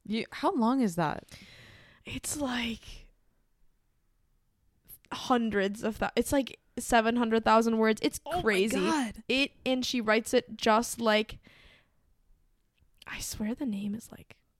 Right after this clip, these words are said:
Speaker 1: Leith
Speaker 2: Raven
Speaker 1: Bardugo?
Speaker 2: something. Ugh, no. But the author, Leigh Bardugo, she carries her voice through the fan fiction somehow.
Speaker 1: Oh,
Speaker 2: And it's
Speaker 1: interesting.
Speaker 2: so good.
Speaker 1: Hmm.
Speaker 2: Ugh, love it.
Speaker 1: I love that for you. I know for me, Wattpad was, like, where I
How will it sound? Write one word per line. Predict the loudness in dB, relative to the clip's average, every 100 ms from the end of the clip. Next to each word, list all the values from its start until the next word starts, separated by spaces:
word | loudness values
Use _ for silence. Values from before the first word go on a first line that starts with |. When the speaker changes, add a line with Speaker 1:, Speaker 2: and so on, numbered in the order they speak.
| _ _ _ _ _ _ _ _ _ _ _ _ -8
Speaker 1:
Leith | -6 -6 -2
Speaker 2:
Raven | -2 0 -2
Speaker 1:
Bardugo? | -2 -4
Speaker 2:
something. | -6 -10 -16 -16
Ugh, | -18 -16 -16
no. | -16 -16 -6
But | -2 -2 -6 _ _ -4
the | 0
author, | 0 0 0 -2
Leigh | -2 -2
Bardugo, | -2 -2 -4 -4
she | -6 -6
carries | -6 -4 -2 0 -2 -4
her | -6
voice | -8 -6 -4 -4 -8
through | -6 -4 -4
the |
fan | -2 -2 0
fiction | -4 -4
somehow. | -2 0 0
Speaker 1:
Oh, |
Speaker 2:
And | -2
it's | -6
Speaker 1:
interesting. | -6 -4 -4
Speaker 2:
so | -4 -4 -4 -6 -10 -8
good. | -6 -6 -8 -18 -14
Speaker 1:
Hmm. | -8 -6 -6 -8 -12 _ _
Speaker 2:
Ugh, | -6 -6 -8 -14 -20 -20 _ -16 -12
love | -12
it. | -8 -8 -6
Speaker 1:
I | -4
love | -2 -2
that | -4 -6
for | -8
you. | -6 -6 -8 -14 -18 0
I | 4
know | 4
for | 4 0
me, | -2 -4 -6 -10 -6
Wattpad | 4 4 4 2 2
was, | 2
like, | 0 2
where | 2 2 0 0
I | -2 -4 -6